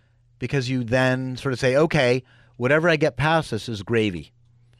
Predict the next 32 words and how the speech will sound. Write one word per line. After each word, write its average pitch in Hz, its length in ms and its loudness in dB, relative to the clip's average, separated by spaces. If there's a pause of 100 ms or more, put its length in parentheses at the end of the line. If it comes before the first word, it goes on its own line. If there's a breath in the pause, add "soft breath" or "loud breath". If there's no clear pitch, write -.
(300)
You 104 80 -14
know, 95 120 -4
if 95 120 -6
I 95 60 -2
expect 101 440 -4
him 135 100 -12
to 117 80 -8
be 113 120 -8
dead, 107 360 -4
then, 101 360 -10 (420 soft breath)
but 113 120 -10
yeah, 139 120 0
the 127 80 -6
grieving 135 320 2
you 117 100 -2
talked 139 240 -2
about 113 240 -4 (320)
happens 165 420 -6
in 127 80 -10
the 117 100 -8
real 127 300 -2
time 139 320 -6
for 127 140 -4
everybody 127 380 -2
else. - 460 0 (380 soft breath)
It's - 100 -16
a 156 40 -4
little 165 200 2
like 143 220 2
after 135 260 -4
somebody 135 400 -6
dies, 110 680 -2